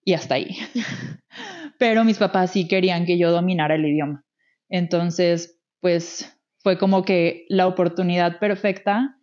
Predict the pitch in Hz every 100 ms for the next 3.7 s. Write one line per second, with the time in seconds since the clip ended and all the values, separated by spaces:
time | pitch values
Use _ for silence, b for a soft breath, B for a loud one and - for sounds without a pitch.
0 | _ _ _ 196 185 185 175 185 180 202
1 | 196 190 190 202 208 202 185 175 175 190
2 | 185 175 - 190 185 185 175 180 190 190
3 | 180 170 165 185 208 247